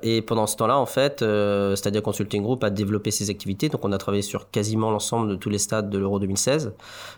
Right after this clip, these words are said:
Euh, moi, j'avais été détaché auprès de la Ligue de foot et de la Fédération française de football en tant que spécialiste stade pour la candidature de l'Euro deux mille seize, euh, auprès de donc Jacques Lambert et Xavier Daniel à l'époque. Euh,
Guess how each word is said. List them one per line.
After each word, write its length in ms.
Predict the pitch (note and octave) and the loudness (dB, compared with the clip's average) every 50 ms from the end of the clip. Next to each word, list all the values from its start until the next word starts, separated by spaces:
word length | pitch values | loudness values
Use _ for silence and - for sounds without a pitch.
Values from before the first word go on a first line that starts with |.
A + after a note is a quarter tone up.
| _ - | _ -4
Euh, 120 | G2 G2 | 0 0
moi, 140 | G2 G#2 A2 | 2 2 2
j'avais 200 | A2 A2+ G2+ G#2 | 2 2 2 2
été 160 | G2+ G2+ A2 | 2 2 2
détaché 480 | G2 A2 G#2+ - A2+ A2+ - - B2 A#2+ | 2 2 2 2 2 0 2 2 2 2
auprès 260 | A#2 G2+ - - A#2 | 2 2 2 0 0
de 60 | G#2 | 2
la 60 | G#2 G#2 | 2 2
Ligue 140 | G#2+ G#2 | 2 2
de 80 | G#2 A2 | 0 0
foot 240 | G#2+ - - B2 - | -2 0 -2 0 0
et 60 | G#2+ | 0
de 60 | G2 | 0
la 80 | G2 G2 | 0 0
Fédération 500 | - G#2+ G2+ G#2 G#2 G#2 G2 - - G2+ | -2 0 0 2 2 2 0 0 -2 -2
française 240 | A2+ G2+ - G#2 G#2 | -2 0 0 0 0
de 80 | G#2 | 0
football 480 | G2 - A2+ G#2+ G#2+ A2 G#2+ G#2 - - - - - - - - - _ _ | -2 -2 -2 0 2 2 2 0 0 -6 -10 -18 -18 -18 -18 -18 -20 _ _
en 80 | - G#2+ | -4 -2
tant 140 | - A#2+ G#2 | 0 0 0
que 100 | - G2+ | 0 -4
spécialiste 640 | - - A#2+ G#2+ - A#2 A2 A2 A2 - - - - | -2 -2 -2 0 2 2 0 0 0 -2 -2 -2 -4
stade 480 | - - - A#2 A#2 G2+ G2 D#2 - - _ _ _ - | -2 0 2 2 2 2 0 -4 -6 -12 _ _ _ -4
pour 180 | - D3+ C3+ | -2 0 2
la 100 | C3 A2+ | 2 2
candidature 600 | G#2+ - G#2+ G#2 G#2 G#2+ G2+ G2 - - G2+ G2+ | 2 0 -2 0 0 0 0 0 0 0 0 0
de 40 | F#2+ | 2
l'Euro 180 | G2 G2 F#2+ F#2 | 2 0 0 0
deux 80 | G2 | 0
mille 120 | F#2+ F#2+ F#2 | 0 0 0
seize, 400 | - - C3+ F3+ F#3 A#2+ G2 - - - - - - - - _ - - | 2 2 2 2 0 -2 -6 -10 -16 -18 -16 -16 -16 -18 -20 _ -6 -2
euh, 920 | G#2 G2+ G2+ G2+ G2 G2 G2 G2 G2 F#2+ F#2+ F#2+ F#2+ F#2+ F#2 F#2 F#2 F#2 F2+ - | 0 2 2 2 2 2 2 2 2 2 2 0 0 0 0 0 0 -2 -2 -2
auprès 280 | - G2+ G2 - A2 G2+ | -4 -4 -2 -2 -2 0
de 100 | G2 F#2+ | 0 0
donc 220 | F2+ F#2 F#2+ G2 | 0 0 0 0
Jacques 200 | G2+ G#2+ G2 - | 0 -2 -2 -2
Lambert 360 | - G#2 G#2 G2+ G#2+ G#2 G2+ G2 | -2 -2 0 0 2 2 2 0
et 100 | F#2 F#2 | 0 0
Xavier 220 | G2 G2 G2 G2+ | 0 0 0 0
Daniel 280 | F#2+ F#2+ G2 G2+ G2+ F#2+ | 0 0 0 0 0 -2
à 40 | |
l'époque. 480 | F2+ F#2 G2+ - B2+ D#3 - - - - - - - - - - - - - - | -2 -4 -2 0 0 0 0 -2 -10 -18 -20 -20 -18 -18 -18 -20 -16 -8 -4 0
Euh, 580 | G#2 G2+ G2+ G2+ G2 G2+ G2+ G2 G2 G2 G2 | 2 2 2 2 2 2 2 2 2 2 0